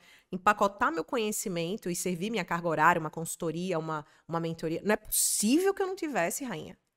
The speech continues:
Pra vender pra uma pessoa, nem que eu fosse de porta em porta. O problema é que a geração da gente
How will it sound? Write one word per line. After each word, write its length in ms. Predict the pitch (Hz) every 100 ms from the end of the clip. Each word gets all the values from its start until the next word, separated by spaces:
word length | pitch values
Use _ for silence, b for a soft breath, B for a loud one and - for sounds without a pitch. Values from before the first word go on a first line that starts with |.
| _ _ _
Pra 80 | -
vender 200 | 214 240
pra 160 | 240 220
uma 200 | 277 403
pessoa, 300 | 403 - 262
nem 100 | 302
que 60 |
eu 40 | 339
fosse 200 | 302 302
de 40 |
porta 220 | 277 285
em 60 | 339
porta. 340 | 247 220 226 B B B
O 160 | 262 359
problema 440 | 370 285 220 254
é 40 |
que 440 | 247 254 240 262 - _ _
a 180 | 233 247
geração 800 | 185 247 330 320 269 - - 339
da 160 | 262 180
gente 760 | 156 202 285 285 - 156 147